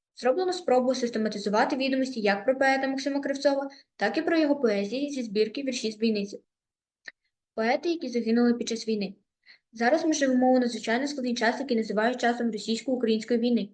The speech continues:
Це час, коли гинуть люди, руйнуються домівки, земля щодня здригається від вибухів бомб та снарядів. Багато українських митців теж відклали свої комп'ютери і, взявши в руки зброю, пішли захищати рідну землю. За два роки повномасштабної війни вже загинуло багато українських письменників.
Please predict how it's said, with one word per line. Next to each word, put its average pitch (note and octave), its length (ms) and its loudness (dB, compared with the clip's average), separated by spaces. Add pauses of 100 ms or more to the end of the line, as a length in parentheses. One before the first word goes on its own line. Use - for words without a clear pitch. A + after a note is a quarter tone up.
(380)
Це A#3+ 60 -4
час, A#3 200 2
коли C#4+ 180 4
гинуть C4+ 280 0
люди, A#3 300 -2
руйнуються B3 420 -2
домівки, A3 500 0
земля G#3 260 -4
щодня G#3+ 280 -2
здригається C#4 520 -2
від A#3+ 160 -6
вибухів G#3+ 460 0
бомб A#3 220 0
та C#4 80 -2
снарядів. A3 460 -2 (440)
Багато C4 360 2
українських C#4 360 -2
митців B3+ 360 -2
теж A#3+ 180 2
відклали C4+ 320 0
свої C#4 240 -4
комп'ютери A3+ 520 0
і, G#3+ 100 -4
взявши A3+ 320 0
в D4+ 60 -2
руки D#4 160 -2
зброю, B3 460 2 (260)
пішли C4+ 220 -2
захищати B3+ 480 0
рідну A#3 200 2
землю. G3 320 -4 (440)
За A3+ 80 -6
два B3+ 160 2
роки C#4+ 200 2
повномасштабної A#3+ 760 2
війни B3+ 240 -2
вже B3 140 -6
загинуло G#3+ 380 -4
багато G#3+ 360 -4
українських A#3 420 -4
письменників. G3 520 -8